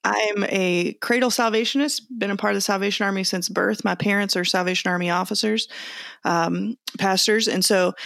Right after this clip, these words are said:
you know, as a, as a young person, I would have said that being a Salvation Army officer is the last thing that I want to do.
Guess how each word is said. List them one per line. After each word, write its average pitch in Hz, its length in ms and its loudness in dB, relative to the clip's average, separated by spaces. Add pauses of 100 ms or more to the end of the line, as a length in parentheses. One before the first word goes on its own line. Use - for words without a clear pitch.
(300)
you 277 80 4
know, 269 180 4
as 254 160 2
a, 226 280 4
as 220 140 0
a 233 80 4
young 254 220 4
person, 247 340 2
I 208 160 2
would 220 180 4
have 202 180 2
said 180 640 4
that 175 200 2 (160)
being 220 220 4
a 202 80 2
Salvation 185 460 -2
Army 185 160 0
officer 180 680 0
is 170 260 2
the 160 100 4
last 185 320 2
thing 190 240 2
that 165 180 0
I 165 200 0
want 165 280 -2
to - 80 -8
do. 214 300 4